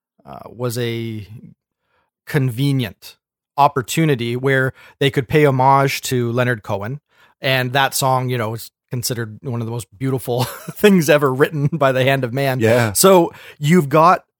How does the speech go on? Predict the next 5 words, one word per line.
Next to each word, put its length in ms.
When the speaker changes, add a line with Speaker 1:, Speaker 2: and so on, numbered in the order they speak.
Speaker 1:
a 140
powerful, 1000
emotional 1040
song 460
that 300